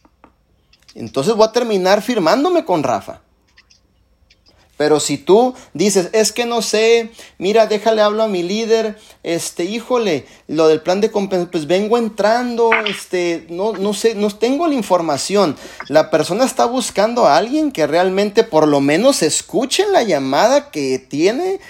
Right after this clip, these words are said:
o que sabe de lo que está haciendo. Entonces, siempre la acti-, la actitud lo es todo. La actitud es súper, súper importante.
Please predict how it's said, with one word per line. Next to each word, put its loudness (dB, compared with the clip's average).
o -4
que -6
sabe 0
de -4
lo -8
que -6
está -4
haciendo. -4
Entonces, -4
siempre 2
la 0
acti-, -6
la 4
actitud -2
lo 4
es -2
todo. 0
La 2
actitud -6
es 0
súper, -2
súper -4
importante. -2